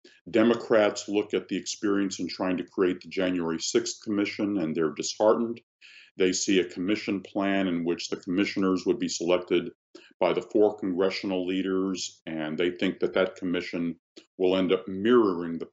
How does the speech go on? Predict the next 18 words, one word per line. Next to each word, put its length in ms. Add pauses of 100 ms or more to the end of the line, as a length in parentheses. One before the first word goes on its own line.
partisan 440
disagreements 880 (240)
rather 280
than 140
overcoming 600
them. 160 (640)
So 540
the 140
odds 320
of 80
a 40
congressionally 720
created 460
commission 480
right 220
now 240
are 100
low. 320